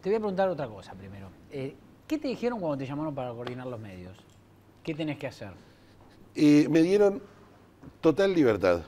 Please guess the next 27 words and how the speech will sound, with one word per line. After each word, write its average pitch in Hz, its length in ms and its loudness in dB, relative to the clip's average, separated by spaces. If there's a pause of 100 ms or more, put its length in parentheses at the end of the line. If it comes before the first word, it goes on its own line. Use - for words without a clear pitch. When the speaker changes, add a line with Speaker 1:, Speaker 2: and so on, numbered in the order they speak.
(200)
Speaker 2:
para 95 220 4
hacer 131 200 -2
lo 127 120 0
que, 95 200 -2
lo 95 280 0
que 92 120 0
yo 107 140 -2
creía 127 380 4
sobre 98 200 -2
la 92 80 4
base 104 180 0
de 107 40 -4
una 92 160 -2
política 95 340 -2
que 82 60 0
ya 98 140 -2
venía 92 280 -2
determinada. 92 580 -2
Había 87 140 0
estado 87 300 -2
trabajando 80 460 -4
Carlos 82 340 -4
Ares 131 300 4
en 78 160 -8
mi 78 100 -8
posición, 123 560 -4
Speaker 1:
Ujú. 143 80 -10